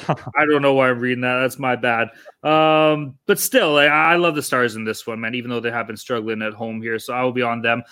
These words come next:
Minus one seventy-five is a little bit of juice. I think I saw them in regulation at, like, minus one fifteen. So I'll be enticed by that. And, uh, we got two good goalies going at it, man. We got Jacob Markstrom here. He's got a four seven and two record, which sucks,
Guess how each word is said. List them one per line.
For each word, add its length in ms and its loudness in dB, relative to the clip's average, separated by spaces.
Minus 260 0
one 100 -4
seventy-five 420 -4
is 80 -6
a 40 -12
little 160 -2
bit 120 -2
of 100 -4
juice. 300 -8
I 60 -12
think 200 -10
I 60 -2
saw 300 -4
them 280 -2
in 160 -4
regulation 640 -6
at, 80 -10
like, 160 -10
minus 300 -8
one 100 -10
fifteen. 560 -10
So 140 -8
I'll 100 -2
be 140 0
enticed 420 -4
by 140 -2
that. 300 0
And, 180 0
uh, 180 6
we 100 2
got 180 2
two 120 4
good 160 2
goalies 300 0
going 200 0
at 120 4
it, 80 -4
man. 140 -2
We 60 0
got 140 0
Jacob 300 -4
Markstrom 420 -4
here. 180 0
He's 120 -6
got 160 0
a 100 0
four 280 -4
seven 240 -2
and 100 -4
two 180 0
record, 380 -2
which 180 -6
sucks, 440 -2